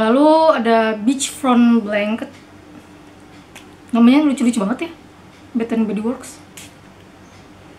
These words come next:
Nah, ini linen, tipe-tipe yang kayak wangi laundry ya. Wangi, ya itu, lembut yang laundry itu. Enak banget,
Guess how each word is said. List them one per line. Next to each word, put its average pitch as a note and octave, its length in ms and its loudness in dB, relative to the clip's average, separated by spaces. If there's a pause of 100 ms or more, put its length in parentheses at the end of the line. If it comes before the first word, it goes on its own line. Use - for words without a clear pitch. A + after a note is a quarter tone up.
(1600)
Nah, A#3+ 160 6
ini D#4 240 2 (400)
linen, C#4 720 2 (160)
tipe-tipe C4 400 0
yang B3 480 2
kayak B3 480 0 (560)
wangi A#3+ 480 4
laundry A#3+ 640 0 (480)
ya. A#3 240 2 (1200)
Wangi, A3 960 2 (400)
ya A3+ 160 -2
itu, D4 400 -2
lembut A#3 400 2
yang A3 160 -2
laundry G#3+ 400 -2
itu. B3 160 -8 (840)
Enak A#3+ 160 6
banget, B3+ 160 2